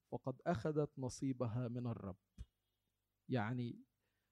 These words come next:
وكأن ربنا يجي يقف جنب مين؟ جنب المنبوذ، جنب المكروه. المحبوب يلاقي حظه وسط الناس، المنبوذ يلاقي حظه مع مين؟ يلاقي حظه مع ربنا.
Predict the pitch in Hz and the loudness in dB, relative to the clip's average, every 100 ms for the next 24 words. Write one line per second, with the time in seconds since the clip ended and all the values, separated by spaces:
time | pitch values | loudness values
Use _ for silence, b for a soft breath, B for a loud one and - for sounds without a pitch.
0 | - 127 - 160 247 202 139 131 170 196 | -2 0 4 6 8 8 8 8 8 8
1 | 147 180 160 175 165 127 156 156 131 131 | 8 6 8 8 8 8 6 6 2 2
2 | 135 120 107 98 _ _ _ _ _ - | 2 0 -2 -8 _ _ _ _ _ 4
3 | 165 185 151 139 135 131 123 120 101 - | 6 6 6 6 6 4 4 2 2 -4
4 | - - - 151 165 139 131 131 - 113 | -14 -10 2 4 6 4 4 2 2 0
5 | - _ _ _ _ b b b b b | -2 _ _ _ _ b b b b b
6 | 175 185 196 185 262 294 226 254 247 262 | 6 8 8 12 12 12 12 12 10 10
7 | 233 170 220 247 - - - - _ _ | 10 12 12 12 10 -8 -12 -12 _ _
8 | _ _ _ 175 180 202 185 139 - - | _ _ _ 6 10 10 10 6 2 4
9 | 170 180 185 262 220 233 226 233 233 196 | 8 8 8 10 12 12 12 12 12 12
10 | 180 165 190 175 135 - _ _ _ _ | 12 12 10 8 4 -2 _ _ _ _
11 | _ - 160 190 - 175 143 139 143 143 | _ 0 4 6 6 4 4 4 6 6
12 | 135 - _ _ _ - 127 120 110 | 4 -2 _ _ _ -2 0 2 0